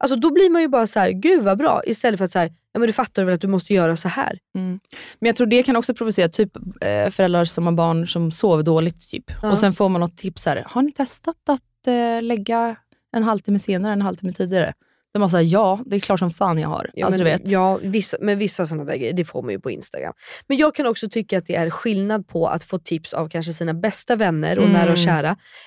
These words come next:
Speaker 1: än när det kommer fram någon så här, alltså, förlåt nu, jag älskar mina följare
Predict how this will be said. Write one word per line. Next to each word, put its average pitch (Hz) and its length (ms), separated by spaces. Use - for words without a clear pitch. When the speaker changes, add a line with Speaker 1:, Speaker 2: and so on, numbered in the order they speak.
Speaker 1:
än 190 180
när 185 100
det 185 80
kommer 202 280
fram 175 280
någon 170 120
så - 80
här, - 60
alltså, 233 160
förlåt 240 440
nu, 170 200
jag 240 240
älskar 175 480
mina 156 340
följare 147 600